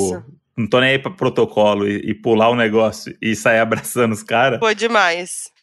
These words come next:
Speaker 1: E o
Speaker 2: Foi
Speaker 1: Arthur
Speaker 2: demais.
Speaker 1: gostou, né? O nosso, o nosso pitico ali
Speaker 2: <laughs> Lá vai.
Speaker 1: chancelou, deu o aval dele
Speaker 2: <laughs>
Speaker 1: de que Tadeu apresenta muito bem o programa
Speaker 2: É,
Speaker 1: que é
Speaker 2: eu
Speaker 1: dele,
Speaker 2: amei.
Speaker 1: né?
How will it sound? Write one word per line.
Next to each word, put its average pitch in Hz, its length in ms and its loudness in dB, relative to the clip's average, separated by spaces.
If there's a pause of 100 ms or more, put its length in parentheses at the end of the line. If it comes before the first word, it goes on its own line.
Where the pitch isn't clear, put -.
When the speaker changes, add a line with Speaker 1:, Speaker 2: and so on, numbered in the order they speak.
(280)
Speaker 1:
E 139 80 2
o 160 40 6
Speaker 2:
Foi 127 100 6
Speaker 1:
Arthur 214 160 2
Speaker 2:
demais. 180 200 2
Speaker 1:
gostou, 127 420 2
né? 117 100 2
O 107 80 2
nosso, 107 320 -2
o - 60 -12
nosso 107 360 -2
pitico 117 720 -4
ali 110 440 0 (100)
Speaker 2:
<laughs> - 100 -6
Lá 220 80 2
vai. - 0 - (180)
Speaker 1:
chancelou, 151 640 2
deu 151 200 4
o 180 60 4
aval 131 440 4
dele 143 500 0 (320)
Speaker 2:
<laughs> - 280 -14
Speaker 1:
de 101 140 -8 (120)
que 123 240 0
Tadeu 135 760 2 (180)
apresenta 135 580 2
muito 196 260 -2
bem 190 100 0
o 185 80 0
programa 156 460 2
Speaker 2:
É, 254 460 4
Speaker 1:
que - 160 0
é 262 40 6
Speaker 2:
eu 254 60 4
Speaker 1:
dele, 294 280 4
Speaker 2:
amei. - 40 0
Speaker 1:
né? 113 180 -4